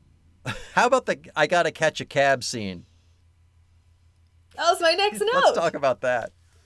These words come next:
Speaker 2: Hey.
Speaker 1: All right.
Speaker 2: Um,
Speaker 1: Fucking A.
Speaker 2: unrealistic stunts. Like,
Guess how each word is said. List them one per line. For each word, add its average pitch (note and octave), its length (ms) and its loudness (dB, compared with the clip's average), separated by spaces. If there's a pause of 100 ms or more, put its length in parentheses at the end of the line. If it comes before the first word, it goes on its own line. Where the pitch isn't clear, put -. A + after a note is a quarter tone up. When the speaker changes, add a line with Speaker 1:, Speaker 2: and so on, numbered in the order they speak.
(120)
Speaker 2:
Hey. A3+ 580 4 (260)
Speaker 1:
All A#3 260 6
right. A#3+ 260 6
Speaker 2:
Um, D4 500 -4
Speaker 1:
Fucking A3+ 340 -4
A. F#3+ 300 2 (320)
Speaker 2:
unrealistic D#4+ 880 -6
stunts. - 680 -12 (1500)
Like, A#3 320 0